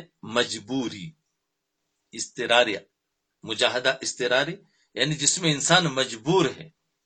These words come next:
और वो हालात जो अल्लाह की तरफ से आते हैं उसके अंदर। हाँ, अब इंसान के जैसे बताया कि कोई गम आ गया, अब वो कुछ नहीं कर सकता, उसको बर्दाश्त करना ही पड़ेगा। एक तो शेख ने बताया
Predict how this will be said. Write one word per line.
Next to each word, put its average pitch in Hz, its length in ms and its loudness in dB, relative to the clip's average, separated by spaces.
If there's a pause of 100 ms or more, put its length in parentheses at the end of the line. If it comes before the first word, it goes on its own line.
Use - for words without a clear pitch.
(400)
और 117 180 2
वो 156 220 6
हालात 151 540 6 (200)
जो 143 140 -4
अल्लाह 139 360 4
की 208 140 -4
तरफ 165 220 2
से - 140 -2
आते 117 200 0
हैं 202 80 0
उसके 165 260 2
अंदर। 98 320 -6 (1900)
हाँ, - 240 -20 (120)
अब 123 180 -2
इंसान 151 460 0 (1080)
के 135 140 4 (140)
जैसे 131 320 2
बताया 139 440 0
कि - 180 -6
कोई 135 180 4
गम 139 260 4
आ 107 100 2
गया, 85 340 -12 (240)
अब 101 140 -8
वो 147 140 -4 (460)
कुछ - 200 -4
नहीं 247 120 -2
कर 190 140 0
सकता, 139 300 -4
उसको 131 260 0
बर्दाश्त 175 400 2
करना 208 200 4
ही 254 120 6
पड़ेगा। 139 460 -2 (720)
एक 190 260 4
तो 240 100 4
शेख 214 400 4
ने 262 140 6
बताया 131 500 2